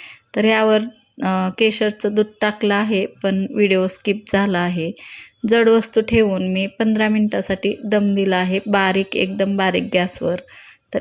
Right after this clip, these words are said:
एकदम परफेक्ट बिर्याणी झाली आहे. तुम्ही बघू शकता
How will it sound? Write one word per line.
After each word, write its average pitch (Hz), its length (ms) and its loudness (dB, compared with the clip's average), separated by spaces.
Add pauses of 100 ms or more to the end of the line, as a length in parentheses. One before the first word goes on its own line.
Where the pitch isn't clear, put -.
एकदम 226 440 0
परफेक्ट 220 680 -2
बिर्याणी 196 500 2
झाली 190 300 -2
आहे. 180 380 -2 (1080)
तुम्ही 214 400 2
बघू 226 280 4
शकता 226 560 0